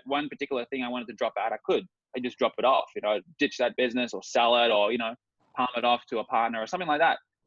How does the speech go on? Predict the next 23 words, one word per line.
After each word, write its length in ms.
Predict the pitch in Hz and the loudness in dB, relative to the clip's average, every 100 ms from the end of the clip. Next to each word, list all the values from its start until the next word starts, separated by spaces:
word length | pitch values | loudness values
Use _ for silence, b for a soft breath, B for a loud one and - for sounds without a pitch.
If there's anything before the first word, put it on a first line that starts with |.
| _ _ _ 107 | _ _ _ 2
Um, 220 | 110 110 | 2 2
but 120 | 131 | 0
if, 120 | 160 - - | 0 -2 -6
yeah, 180 | 127 104 - 117 | -4 -4 -6 -2
li-, 240 | 147 175 - | 2 2 0
liquidity 600 | 139 147 - 185 180 160 | -2 -2 4 4 6 4
is 120 | 135 113 | 2 2
definitely 540 | 139 - 131 101 104 - | -2 0 -4 -4 -10 -4
key. 240 | 107 90 _ _ | -4 -4 _ _
If 160 | 143 131 | -4 0
you 120 | 127 | 2
don't 320 | 113 165 220 | 4 4 2
have 240 | 165 120 | 2 2
it, 140 | 139 170 - _ _ _ _ _ | 4 0 -4 _ _ _ _ _
you 100 | 139 | -8
kinda 340 | - 170 160 143 | 0 0 2 2
have 200 | 147 123 123 - | 2 0 -8 -2
not 180 | 156 | 0
a 40 | 143 | 2
whole 180 | 147 131 | 2 4
lot 100 | 120 | 4
of 60 | |
options. 460 | 123 160 - 92 | 2 0 -8 -10